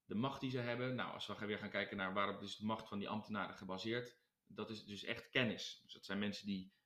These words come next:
jarenlang bij zo'n ministerie werken, die precies weten hoe bepaalde dossiers in elkaar zitten. En die kunnen met die kennis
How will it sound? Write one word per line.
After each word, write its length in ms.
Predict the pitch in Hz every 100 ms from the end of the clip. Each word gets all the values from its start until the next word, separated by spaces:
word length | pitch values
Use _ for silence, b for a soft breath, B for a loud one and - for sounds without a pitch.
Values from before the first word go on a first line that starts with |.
| _
jarenlang 640 | 95 104 113 110 107 101
bij 140 | 98 95
zo'n 140 | 95
ministerie 420 | 95 92 104 98
werken, 360 | 113 127 127 113
die 160 | 98
precies 320 | - 98 127 113
weten 280 | 113 107
hoe 80 | 113
bepaalde 540 | 107 104 95 - 82 B B -
dossiers 420 | 101 - 110 90
in 100 | 80
elkaar 300 | 90 147 147
zitten. 420 | 131 123 113 104 - _ _ _ - B B B B B
En 120 | 107
die 80 | 110
kunnen 220 | 139 127
met 200 | 107 98
die 200 | 143 170
kennis 540 | - 143 147 160 -